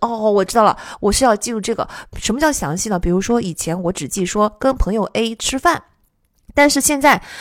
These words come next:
我会记得更详细一点，就是说今天跟朋友 A 吃饭，然后呢，括号，我们谈论到了某个点，特别有启发。哎，其实你不需要记很多，对吧？就是把重点挑出来记下来就行了。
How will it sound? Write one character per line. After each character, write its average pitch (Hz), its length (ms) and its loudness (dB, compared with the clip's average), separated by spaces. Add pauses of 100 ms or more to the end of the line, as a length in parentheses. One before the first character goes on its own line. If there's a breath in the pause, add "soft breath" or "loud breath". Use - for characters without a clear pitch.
(180 loud breath)
我 185 100 2
会 254 200 4
记 262 240 0
得 185 120 6
更 269 180 2
详 196 260 -8
细 196 180 -12
一 185 40 -12
点， - 180 -6
就 208 140 4
是 - 20 4
说 220 240 2 (280 loud breath)
今 285 160 -6
天 285 240 -2
跟 269 260 2 (280)
朋 208 120 2
友 240 80 4
A 240 200 2
吃 - 220 -4
饭， 339 260 0 (100)
然 180 220 -2
后 269 140 4
呢， 226 180 0
括 - 220 4
号， - 80 2 (560 loud breath)
我 220 80 0
们 208 160 2
谈 202 240 0
论 240 180 2
到 240 140 6
了 202 140 4
某 180 260 2
个 247 160 2
点， 160 600 -4 (160)
特 - 160 -4
别 220 120 6
有 233 120 6
启 - 280 -6
发。 127 280 -10 (100)
哎， 156 220 -4
其 - 220 0
实 403 140 -2
你 330 120 -4
不 339 220 -2
需 381 140 0
要 339 100 6
记 240 300 -4
很 202 300 -4
多， 262 280 0
对 269 100 -2
吧？ 185 160 0 (220 loud breath)
就 370 100 2
是 311 140 -2
把 160 240 -4
重 277 340 -4
点 139 200 -8
挑 214 200 -2
出 214 120 -4
来 196 100 -2
记 196 100 -8
下 202 120 -6
来 156 100 -6
就 165 80 -12
行 - 160 -14
了。 - 100 -18